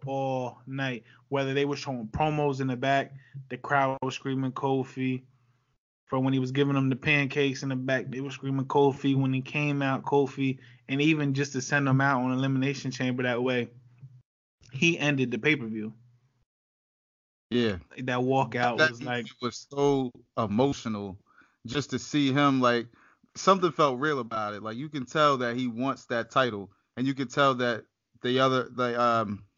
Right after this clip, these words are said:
Speaker 2: Big E and Xavier Woods, they want him to get that title. Like, you could just feel the support, and you could feel, like, that,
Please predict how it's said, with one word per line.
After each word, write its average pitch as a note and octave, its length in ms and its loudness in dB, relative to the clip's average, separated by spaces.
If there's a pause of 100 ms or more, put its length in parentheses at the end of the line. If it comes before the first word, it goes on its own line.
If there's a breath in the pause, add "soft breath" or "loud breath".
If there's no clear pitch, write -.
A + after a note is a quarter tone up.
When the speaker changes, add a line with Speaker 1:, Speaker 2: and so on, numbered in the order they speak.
(340)
Speaker 2:
Big B2+ 220 2
E B2+ 360 2 (340 soft breath)
and A#2+ 180 0
Xavier B2 380 2
Woods, B2+ 300 4
they B2+ 120 6
want C3 240 4
him A#2+ 120 6
to A#2 80 4
get A2 220 -2
that G#2+ 180 -2
title. G#2 340 0
Like, G#2 380 -2
you C3 160 -4
could C3+ 160 0
just A#2 240 -2
feel C#3+ 560 4
the G#2+ 120 -2
support, C#3 580 2
and A2 80 -4
you A2 80 -2
could G#2+ 160 -6
feel, C3 420 0
like, G#2+ 280 0
that, G#2+ 260 -2